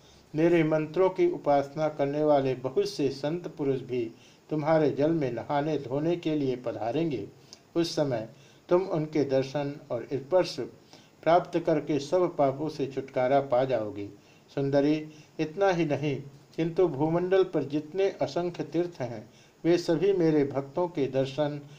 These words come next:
और स्पर्श पाकर परम पावन बन जाएंगे। भारतवर्ष की भूमि अत्यंत पवित्र है। मेरे मंत्रों के उपासक अनगिनत भक्त वहाँ वास करते हैं। प्राणियों को पवित्र करना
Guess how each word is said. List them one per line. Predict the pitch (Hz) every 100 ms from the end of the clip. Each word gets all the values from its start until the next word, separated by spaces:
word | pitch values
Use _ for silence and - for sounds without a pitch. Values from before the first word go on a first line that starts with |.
| - -
और | 165 151
स्पर्श | 135 - 202 202
पाकर | - 151 139 139
परम | 135 143 151 170
पावन | - 120 139 180
बन | 156 123
जाएंगे। | 117 113 104 104 104 - _ - - _ -
भारतवर्ष | 127 160 151 135 147 139 -
की | 147
भूमि | 131 151 147 147
अत्यंत | 139 - 147 151 147
पवित्र | - 131 160 - 120
है। | 110 110 - - _ -
मेरे | 156 175
मंत्रों | 165 165 160 160 180
के | 175 165
उपासक | 147 151 147 143 156 156 - - - -
अनगिनत | 175 180 170 165 139
भक्त | 160 165 -
वहाँ | 139 131 135
वास | 120 151 -
करते | 147 135 127
हैं। | 117 107 107 - _ _ -
प्राणियों | 143 147 151 151 143
को | 147
पवित्र | 131 135 131 156 - 135
करना | 143 139 143 143 143